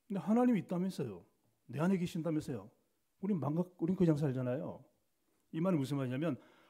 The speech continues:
하나님의 액면 그대로 우리에게 보여주시면 우린 죽습니다. 그래서 칼빈은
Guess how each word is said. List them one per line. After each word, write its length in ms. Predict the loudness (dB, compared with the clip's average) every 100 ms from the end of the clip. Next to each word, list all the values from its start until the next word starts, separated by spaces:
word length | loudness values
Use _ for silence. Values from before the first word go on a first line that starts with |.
| _
하나님의 720 | 0 6 8 8 8 6 4
액면 420 | 8 10 10 8
그대로 300 | 6 4 4
우리에게 260 | 2 -2
보여주시면 800 | -2 -4 -6 -8 -4 -2 -2 -4
우린 180 | -6 -8
죽습니다. 600 | -8 -12 -12 -12 -14 -20 _ _ _ _ _ _ _ _ _
그래서 320 | -2 2 2 0
칼빈은 540 | -2 -2 0 0 0